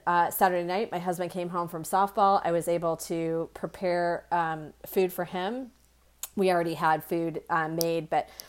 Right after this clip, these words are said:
um, you know, heat it up and just do that for him while he was, you know, taking a shower and all those things without any challenges. Every time the idea of, "I feel like I'm hungry," or something, I would go back to,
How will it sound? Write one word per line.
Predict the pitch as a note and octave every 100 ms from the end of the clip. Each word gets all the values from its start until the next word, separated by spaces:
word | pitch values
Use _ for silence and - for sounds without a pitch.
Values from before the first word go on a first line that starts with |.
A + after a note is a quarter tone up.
| -
um, | F#3 F3
you | F#3
know, | F3
heat | - A3
it | G3
up | F#3 F#3
and | F3
just | E3+ E3+
do | F#3 F3+
that | F3 -
for | F3 E3+
him | E3+
while | E3 D#3+
he | E3 E3
was, | D#3 D#3 F3+
you |
know, | E3+
taking | F3 D#3+
a | D#3
shower | B3+ A#3+
and | A#3
all | A3+
those | A3 A3+
things | A3 G#3 G3 F#3
without | - - E3+ F3 - - - _
any | F#3 F3 E3+
challenges. | - G#3 G3+ G3+ F#3+ G3 F#3+ F#3 - - - - -
Every | G3 G#3+ A#3
time | G#3 G#3+ G3 F3 E3+
the | E3+ -
idea | F3 E3+ F3+ F#3 E3+ D#3+
of, | - E3+ E3 E3 D#3+ - F3+
"I |
feel | - F#3
like | F3 E3+
I'm | E3+
hungry," | E3 F#3 E3+ E3 D#3 -
or | E3
something, | D#3+ F3+ E3
I | C3+
would | E3 D#3+ D#3+
go | E3+
back | D#3+ F3 E3 E3+ -
to, | F3+ E3 E3 D#3+